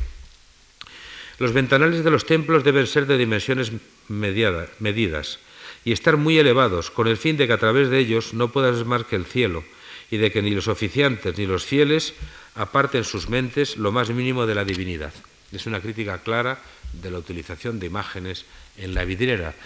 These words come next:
y de la utilización también del color que permite, siguiente, o que introduce la vidriera del edificio. Aquí podemos ver los dos ambientes, el de la iluminación diáfana de la nave,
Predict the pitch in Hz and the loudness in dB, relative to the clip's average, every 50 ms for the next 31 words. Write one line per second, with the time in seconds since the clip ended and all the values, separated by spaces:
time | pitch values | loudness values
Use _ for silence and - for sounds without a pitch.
0 | - - - 101 95 98 95 90 78 90 90 110 107 - 110 - - 113 110 107 | -20 -12 -8 -4 -4 -4 -4 -4 -6 -6 -6 -6 -6 -6 -8 -6 -6 -6 -6 -4
1 | - 120 117 107 107 107 113 123 - - - - - - - 101 92 101 104 98 | -6 -6 -6 -4 -4 -4 -4 -4 -8 -18 -20 -20 -20 -20 -18 -12 -10 -8 -8 -8
2 | - - 98 95 107 120 123 127 123 - - - _ _ _ _ _ - 113 104 | -8 -8 -6 -2 0 0 0 -2 -2 -8 -20 -20 _ _ _ _ _ -8 -8 -6
3 | - 98 90 98 113 117 110 - 117 - - 95 90 107 113 110 101 - 120 110 | -6 -6 -6 -4 -6 -6 -4 -4 -6 -4 -4 -4 -2 0 0 -2 -2 -4 -8 -8
4 | - - 95 90 85 92 85 98 120 120 - - 117 113 - - - - - - | -6 -6 -6 -6 -6 -6 -6 -4 -4 -4 -4 -6 -12 -12 -12 -18 -20 -14 -12 -10
5 | 95 95 92 90 92 95 113 113 113 107 104 92 92 95 214 214 92 - - 95 | -8 -8 -8 -8 -8 -6 -6 -4 -2 -2 -2 -2 -2 -2 -4 -4 -4 -8 -8 -10
6 | 90 101 123 117 123 123 127 127 127 113 113 123 135 139 139 - - - - - | -8 -8 -8 -6 -4 -4 -4 -4 -4 -4 -4 -4 -4 -4 -6 -10 -20 -20 -20 -20
7 | _ - 110 110 98 95 117 120 - 131 123 117 117 127 127 127 123 117 - 147 | _ -8 -6 -6 -4 -2 -4 -4 -2 -4 -6 -4 -2 -2 -2 -2 -4 -4 -4 -4
8 | 147 147 - - - - - - _ _ - 110 107 101 98 95 - - _ _ | -4 -4 -8 -20 -20 -20 -20 -20 _ _ -10 -8 -8 -6 -8 -8 -10 -14 _ _
9 | - 107 101 107 104 104 104 104 101 101 98 90 - 131 131 131 117 117 120 127 | -14 -10 -8 -6 -6 -6 -6 -6 -6 -8 -8 -8 -6 -4 -4 -4 -2 -2 -2 -2
10 | 131 127 - 113 95 92 92 95 104 113 120 127 127 127 139 147 143 | -4 -6 -8 -10 -10 -8 -8 -8 -8 -8 -8 -8 -8 -6 -6 -8 -8